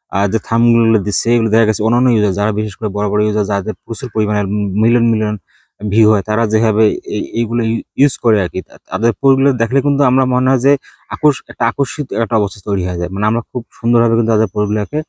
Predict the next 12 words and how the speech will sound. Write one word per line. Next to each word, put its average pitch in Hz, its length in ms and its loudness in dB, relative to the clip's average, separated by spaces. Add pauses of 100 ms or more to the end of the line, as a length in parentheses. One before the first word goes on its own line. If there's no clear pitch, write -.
(400)
দেখার 107 220 0
চেষ্টা 92 220 -6
করি, 95 140 0
কিন্তু 117 240 0
আমরা 120 260 0
যেভাবে 127 300 2
থাম্বনেলগুলো 110 460 -2
ইউজ 101 120 -4
করি 120 160 -8
সেভাবে 104 280 0
কিন্তু 107 300 -4
এটা 123 160 -2